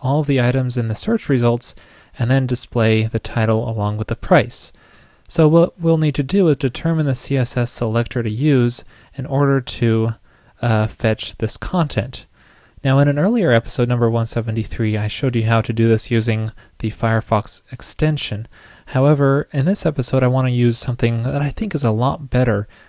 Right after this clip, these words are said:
called Selector Gadget. So you can find this at selector gadget dot com, and what's really nice is this is just a bookmarklet that you can just drag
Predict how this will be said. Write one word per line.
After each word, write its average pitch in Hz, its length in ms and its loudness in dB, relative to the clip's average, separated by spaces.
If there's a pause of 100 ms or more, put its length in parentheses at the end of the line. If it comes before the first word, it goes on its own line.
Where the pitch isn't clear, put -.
(100)
called 113 280 -4
Selector 123 440 -2
Gadget. 110 600 -2 (1400)
So - 160 2
you 131 100 6
can 143 140 2
find 208 240 0
this 156 160 0
at 123 120 2
selector 131 440 -4
gadget 117 560 0
dot - 260 -4
com, 127 480 0 (460)
and 143 240 2
what's 139 180 0
really 170 180 4
nice 135 300 -2
is 135 140 -6
this - 180 -2
is 127 100 0
just - 300 0
a 117 80 2
bookmarklet - 680 0
that 113 120 -2
you 113 100 -2
can 110 200 -6
just - 240 -4
drag 113 400 0